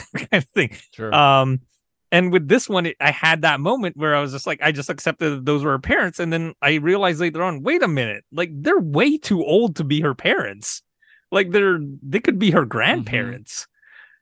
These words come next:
Speaker 1: you know, and, and it's just the way that the movie treats that, those kind of moments is like, you know, it, it's kind of, um, yeah, it, it feels like a dream.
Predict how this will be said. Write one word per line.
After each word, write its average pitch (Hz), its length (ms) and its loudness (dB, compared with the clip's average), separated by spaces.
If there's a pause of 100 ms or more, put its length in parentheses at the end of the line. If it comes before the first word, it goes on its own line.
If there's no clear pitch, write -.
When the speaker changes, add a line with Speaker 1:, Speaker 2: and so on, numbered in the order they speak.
Speaker 1:
you 139 140 6
know, 135 220 6
and, 139 340 2
and 147 260 -4
it's 143 260 -2
just - 200 0
the 190 100 10
way 165 320 6
that 165 160 0
the 139 80 2
movie 139 320 2
treats - 800 -6 (460)
that, 135 320 2
those 120 300 4
kind 131 240 0
of 113 80 -2
moments 117 640 0
is 113 220 -2
like, 110 240 2
you 123 80 0
know, 107 160 0
it, 107 200 -4
it's 123 200 -10
kind 165 360 2
of, 127 180 2
um, 104 360 0 (180)
yeah, 185 200 4
it, 127 300 2
it 127 100 0
feels 147 260 2
like 135 140 2
a 123 60 0
dream. 113 520 -6